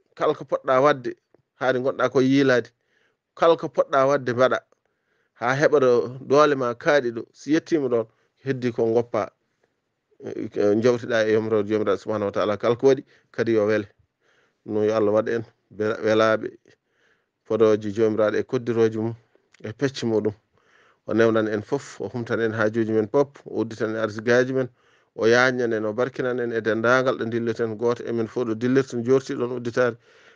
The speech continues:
En ñaagima jomiraɗo subhanahu wa taala, e udditan mo ɗon, demo arsugo, yañana mo ɗon, o barkinana mo, rokka mo fandinde barke ɗe. En ñaagima mo, kanko baawɗo kadi kattanɗo o, yo rewnu en e laawol taw ko peewngol fortingol ngol en celata, en goofata, en majjata haa o yettin en e demal makko ɗo.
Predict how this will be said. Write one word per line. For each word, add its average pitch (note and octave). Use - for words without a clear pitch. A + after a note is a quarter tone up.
En A2+
ñaagima A#2
jomiraɗo A#2
subhanahu A2+
wa G#2+
taala, A2
e A2+
udditan A2+
mo G#2+
ɗon, G#2+
demo G#2+
arsugo, G#2+
yañana A2
mo G#2+
ɗon, G#2+
o G#2
barkinana A2+
mo, G#2+
rokka A#2+
mo A2+
fandinde A2
barke A2+
ɗe. G#2
En -
ñaagima A2+
mo, G#2+
kanko G#2
baawɗo A#2+
kadi A2
kattanɗo A#2
o, A2
yo A2+
rewnu A2+
en A2+
e A2
laawol G#2+
taw A2
ko G#2+
peewngol B2+
fortingol A#2
ngol A2
en G#2+
celata, A2
en G#2
goofata, A2
en G#2
majjata G#2
haa A2
o G2
yettin G#2
en G#2
e G#2
demal G#2+
makko G#2+
ɗo. G2+